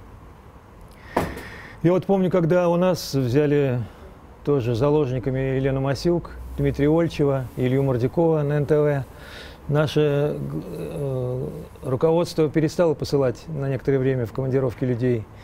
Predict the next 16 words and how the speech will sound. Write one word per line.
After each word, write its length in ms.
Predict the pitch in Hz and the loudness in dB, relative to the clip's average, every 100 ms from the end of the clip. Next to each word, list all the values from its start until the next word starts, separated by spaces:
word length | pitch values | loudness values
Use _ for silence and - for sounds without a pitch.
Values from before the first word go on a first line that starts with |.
| - | -12
Я 60 | 139 | 0
даже 160 | 143 135 | 0 2
знаю, 180 | 143 | 0
что 120 | 131 127 | -2 0
в 60 | |
«Новой 200 | 147 156 | 2 2
газете» 320 | 147 143 135 | 4 2 0
бывали 240 | 127 139 131 | 0 0 0
такие 440 | 135 - 135 131 131 | -4 0 0 0 -4
времена. 560 | 127 139 139 135 131 - - - - - | -2 0 0 0 -4 -8 -18 -20 -20 -6
Как 180 | 160 147 | -2 0
вы 80 | 143 | 0
считаете, 560 | - 156 139 123 143 | 2 2 2 0 0
вот 240 | 131 127 139 | 0 -2 -2
вопрос 500 | 135 127 135 - - - 151 | -2 0 -2 -2 -12 -10 -6
Юлии, 500 | 139 143 139 135 120 | 0 2 4 2 0